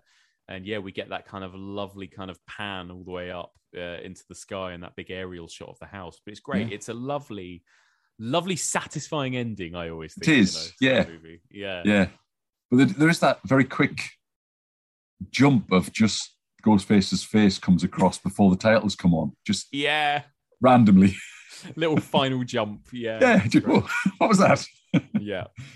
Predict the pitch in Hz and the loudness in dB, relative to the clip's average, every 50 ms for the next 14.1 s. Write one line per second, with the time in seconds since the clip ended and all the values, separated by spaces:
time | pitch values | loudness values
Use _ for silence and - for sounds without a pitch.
0 | - - 101 101 190 180 180 156 151 139 135 117 110 127 120 - - - - 98 | -16 -12 -2 2 2 4 4 6 6 4 4 4 2 2 2 0 0 -10 -10 -10
1 | 87 82 82 92 147 139 - - 127 120 104 98 - 139 123 - - 120 104 107 | -8 -2 2 2 2 2 2 2 2 2 2 2 2 2 0 2 2 4 4 4
2 | 98 - 110 98 98 87 90 95 135 147 135 101 - 110 98 113 110 - 143 110 | 4 4 4 4 4 4 4 2 2 2 0 0 0 -2 0 0 2 0 0 0
3 | 117 113 113 104 - 104 101 - - - 196 190 190 107 104 110 101 - - _ | 0 0 2 2 2 2 2 0 2 2 4 4 6 6 4 4 2 0 -4 _
4 | - _ _ - 170 - - - 233 - 131 - - - 147 - - - - - | -20 _ _ 0 0 0 0 -4 -4 -4 -4 -6 -4 -4 -4 -6 -8 -12 -14 -14
5 | _ - - - - _ 180 196 - - - 123 - 135 - - 143 131 127 113 | _ -16 -20 -20 -20 _ -20 -20 -20 -20 -20 -14 -14 -14 -12 -6 -6 -6 -4 -4
6 | 123 101 104 - - - 131 139 107 98 - - _ 90 85 78 71 73 76 80 | -6 -10 -10 -10 -12 -12 -12 -12 -14 -14 -16 -18 _ -16 -16 -14 -16 -16 -16 -16
7 | 82 78 76 - - _ _ _ _ _ - 101 98 95 92 92 - _ _ _ | -16 -16 -16 -18 -18 _ _ _ _ _ -2 0 2 2 0 -2 -6 _ _ _
8 | _ _ _ _ _ _ _ _ _ _ - - 165 185 196 180 165 139 _ - | _ _ _ _ _ _ _ _ _ _ -2 4 6 6 6 6 4 0 _ -10
9 | - - 202 262 262 - - - - - 151 - 127 123 - - - - - - | -2 2 2 2 2 0 -12 -12 0 2 4 4 4 4 2 -2 -8 -10 -8 -2
10 | - - - 202 - - _ _ _ _ _ _ - 98 101 101 101 101 95 95 | 0 2 2 0 0 -4 _ _ _ _ _ _ 0 2 4 6 6 6 6 6
11 | 90 - 427 392 - 113 - - 156 247 302 - - - 208 165 123 120 - - | 4 2 0 -8 -10 -8 -2 0 2 2 2 0 0 0 0 0 0 0 -2 0
12 | - 190 196 185 - - _ _ _ _ _ _ _ _ _ - - - 82 85 | 2 4 4 4 4 2 _ _ _ _ _ _ _ _ _ -12 -4 -4 -2 0
13 | 110 175 190 - _ _ _ _ _ _ _ 101 98 98 98 95 90 90 90 85 | 0 0 -2 -4 _ _ _ _ _ _ _ 0 4 6 6 6 6 6 4 4
14 | - | 0